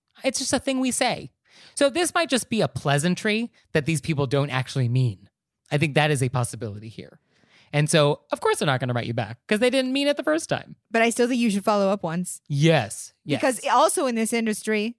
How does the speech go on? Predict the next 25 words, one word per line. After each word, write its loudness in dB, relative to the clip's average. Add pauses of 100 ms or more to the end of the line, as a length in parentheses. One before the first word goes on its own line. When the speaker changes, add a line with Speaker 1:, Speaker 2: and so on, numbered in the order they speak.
Speaker 2:
it's -2
the -4
people 0
that -2
keep -4
following 2
up. 0 (240)
"Well, 0
they 4
said 4 (300)
they 0
could. 0 (100)
I'm -2
gonna 0
follow 4 (100)
up." -4
Speaker 1:
Yeah. 2 (200)
Yeah, 2
that's 2
true. 0
I 2
mean, 2
persistence 0
is 0
really -2